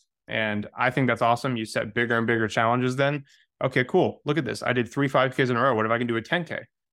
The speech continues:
Hey, I did a ten K and I hit a P R in the gym. What if I can do a half marathon and keep hitting P Rs in the gym? Hey, that was possible. What if I can do a marathon? So on and so on.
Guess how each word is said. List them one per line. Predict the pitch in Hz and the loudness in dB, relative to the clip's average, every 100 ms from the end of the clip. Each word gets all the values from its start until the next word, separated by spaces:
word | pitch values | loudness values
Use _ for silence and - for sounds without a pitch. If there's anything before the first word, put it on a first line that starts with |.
| _ _ _ - | _ _ _ 0
Hey, | 170 - - | 0 0 -2
I | |
did | 123 131 | 0 2
a | 113 | 2
ten | - 170 | 0 -2
K | 160 131 127 - | 0 0 -2 -4
and | 127 147 135 127 | -2 0 0 0
I | 117 120 | -2 -2
hit | 127 | -2
a | |
P | 113 135 | -2 2
R | 123 | 2
in | 120 | 2
the | 110 | -2
gym. | 120 156 101 104 _ _ _ _ - | -4 -4 -6 -10 _ _ _ _ -18
What | 135 143 | -4 -2
if | 143 120 | 2 2
I | 127 | 2
can | 123 107 | -2 -2
do | 110 104 | -2 -2
a | |
half | 120 113 - | 0 -4 0
marathon | 151 226 214 123 110 107 - _ - | 4 4 4 2 2 -2 -8 _ -10
and | 123 | -4
keep | 127 120 | -2 0
hitting | 113 107 | -2 0
P | 107 | 2
Rs | 104 104 | 2 0
in | 104 | -4
the | |
gym? | 104 98 107 _ _ _ _ _ - | -6 -10 -12 _ _ _ _ _ -2
Hey, | 135 | 2
that | 143 226 | 2 0
was | - | 0
possible. | 123 110 143 131 | 0 0 0 2
What | 135 | 4
if | 147 | 2
I | |
can | 147 165 | 2 4
do | 196 | 4
a | |
marathon? | 202 226 220 170 95 - _ _ _ _ - | 6 4 4 2 -2 -8 _ _ _ _ -2
So | 131 | 0
on | 127 120 | 0 -2
and | 110 | 0
so | 165 160 | 2 4
on. | 120 127 | 2 -2